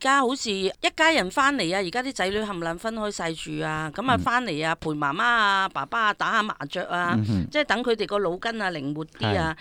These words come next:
Speaker 2: 係。嗯哼。
Speaker 1: 噉我覺得呢件事呢，又係可取嘅。
Speaker 2: 嗯哼，係。
Speaker 1: 嚇。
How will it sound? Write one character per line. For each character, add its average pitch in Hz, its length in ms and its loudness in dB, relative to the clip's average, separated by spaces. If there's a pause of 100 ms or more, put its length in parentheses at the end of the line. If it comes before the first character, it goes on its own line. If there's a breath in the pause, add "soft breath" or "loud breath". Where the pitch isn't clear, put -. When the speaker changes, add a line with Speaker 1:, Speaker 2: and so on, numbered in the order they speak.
(180 loud breath)
Speaker 2:
係。 110 40 0
嗯 101 40 2
哼。 262 80 2
Speaker 1:
噉 370 100 4
我 294 60 6
覺 240 120 2
得 254 140 2
呢 285 300 0
件 170 160 -4
事 165 220 -6
呢， 190 120 -2
又 156 220 -2
係 147 180 -6
可 147 240 -4
取 143 300 -8
嘅。 147 220 -10
Speaker 2:
嗯 127 160 4
哼， 101 200 0 (120)
係。 95 200 0
Speaker 1:
嚇。 156 240 -6